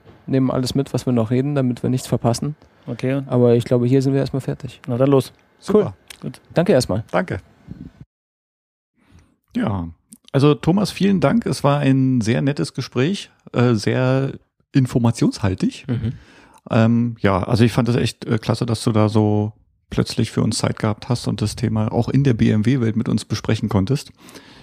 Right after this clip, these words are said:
Speaker 3: Ja, jetzt zuletzt kam dann aber noch für mich dann auch mit ein Höhepunkt.
Speaker 1: Mhm.
Speaker 3: Ich hab
Speaker 1: Warte,
Speaker 3: wieder
Speaker 1: vor dem Höhepunkt, lass mich noch kurz sagen,
Speaker 3: Ja.
Speaker 1: äh, alle, die sich da näher informieren wollen
Speaker 3: Mhm.
Speaker 1: zum, zum Luitpold Mini Carsharing Projekt, sei es aus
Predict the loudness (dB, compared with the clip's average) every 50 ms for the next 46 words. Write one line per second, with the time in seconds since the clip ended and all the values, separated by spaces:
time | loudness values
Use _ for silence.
0 | -20 -4 2 4 4 4 4 2 0 -4 -8 _ _ _ -20 _ _ _ _ _
1 | -4 -4 -4 0 0 2 4 4 2 0 -6 -12 -14 -18 _ _ _ _ _ _
2 | _ _ -8 -2 -2 0 0 0 -2 0 -2 -2 -2 -2 -4 -8 -16 -20 -20 -20
3 | -18 -10 -2 0 2 2 2 -2 -4 -6 -4 -4 -4 -4 -4 -4 -6 -4 -2 -2
4 | -2 -2 -2 -4 -4 -4 -4 -4 -6 -16 _ -8 -4 -2 -2 -2 2 2 2 4
5 | 4 4 4 4 4 2 2 4 4 2 2 2 2 2 2 2 2 2 0 0
6 | -2 0 -2 -2 2 2 2 2 2 0 -2 -4 -6 -10 -16 _ _ _ _ 2
7 | 4 4 6 4 4 2 0 0 0 -2 -2 0 -2 -2 0 0 2 2 2 2
8 | 0 0 -2 -4 -2 -2 0 0 -2 -2 0 0 0 2 2 0 0 0 2 4
9 | 4 2 2 -2 -4 -6 -6 -4 -4 -2 -2 -2 -6 -8 -8 -8 -8 -6 -4 -4
10 | -6 -6 -2 0 2 2 2 2 0 0 0 0 0 2 2 0 0 2 0 0
11 | 0 0 -2 -4 -4 -2 -2 -2 -4 -6 -2 2 2 4 4 2 0 -2 -4 -4
12 | -4 -4 -6